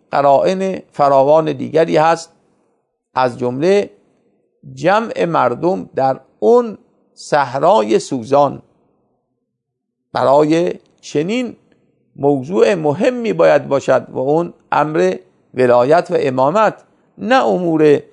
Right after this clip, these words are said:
پیش پا افتاده ای که ارزش این اجتماع را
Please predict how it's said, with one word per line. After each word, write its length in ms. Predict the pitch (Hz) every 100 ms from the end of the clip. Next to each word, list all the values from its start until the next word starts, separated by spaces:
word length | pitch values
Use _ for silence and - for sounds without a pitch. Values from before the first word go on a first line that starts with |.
| _ -
پیش 240 | 143 147
پا 240 | 135 139
افتاده 540 | 123 123 - 117 120 165
ای 160 | 180
که 380 | 156 180 202 185 - _ _ _ -
ارزش 840 | 131 123 120 175 220 - 185 175 - _ _ _ -
این 340 | 202 247 226 -
اجتماع 680 | - 131 - 120 131 143 143
را 240 | 143 151